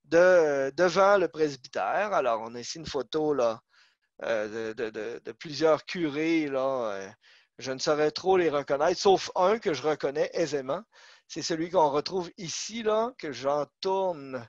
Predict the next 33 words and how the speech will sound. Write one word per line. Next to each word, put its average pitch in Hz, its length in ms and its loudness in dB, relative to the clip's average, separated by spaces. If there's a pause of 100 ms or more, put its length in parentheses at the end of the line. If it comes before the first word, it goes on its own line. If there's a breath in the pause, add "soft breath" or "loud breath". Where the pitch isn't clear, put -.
(380)
avec, 143 440 -6
euh, 131 280 -4
ma 131 200 -4
souris, 156 500 -12 (300 soft breath)
c'est, 180 460 -2
euh, 143 320 0
le 143 60 -4
curé 185 400 -6
Guillaume 226 400 2
Giroux. 202 420 -2 (760 soft breath)
Alors, 139 260 0
Guillaume 208 320 4
Giroux 185 340 -2
qui 190 320 -12
va, 165 440 6 (260)
euh, 123 40 -2
prendre 175 320 0
sa 160 160 2
retraite 214 380 0
éventuellement 170 680 0 (580 soft breath)
et 151 160 2
aller 170 220 6
habiter 185 420 0
chez 185 160 2
Ernest 170 400 2
Savard 190 480 4
sur 190 160 -2
la 156 140 4
rue 196 160 -8
qui - 120 -16
porte 208 240 -2
son 165 200 -4
nom, 196 180 -6